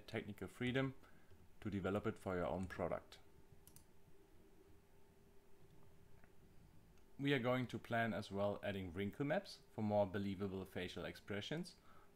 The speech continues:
full A R kit support to create your own facial animations.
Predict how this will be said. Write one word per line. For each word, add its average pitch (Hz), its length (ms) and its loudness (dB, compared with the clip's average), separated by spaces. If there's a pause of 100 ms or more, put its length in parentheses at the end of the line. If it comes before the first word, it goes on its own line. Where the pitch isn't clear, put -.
(200)
full 170 220 8
A 110 100 6
R 104 260 6
kit 107 140 -4
support - 640 2
to 113 100 0
create 98 420 -2
your 92 120 0
own 117 180 2
facial 101 380 -2
animations. 110 720 -2